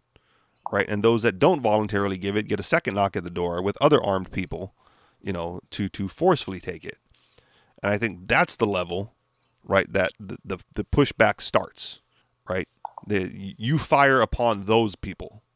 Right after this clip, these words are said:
uh, when they try to take your guns. Um, and then if they, and then if they drone strike you after that,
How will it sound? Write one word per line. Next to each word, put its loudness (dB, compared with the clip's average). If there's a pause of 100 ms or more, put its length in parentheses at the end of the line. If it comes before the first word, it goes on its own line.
(380)
uh, -2
when -4
they 0
try 0
to -4
take -4
your -8
guns. -14 (720)
Um, -6 (460)
and 0
then 6
if 2
they, 2 (100)
and -4
then -4
if -4
they -2
drone 2
strike 0
you -2
after 4
that, 0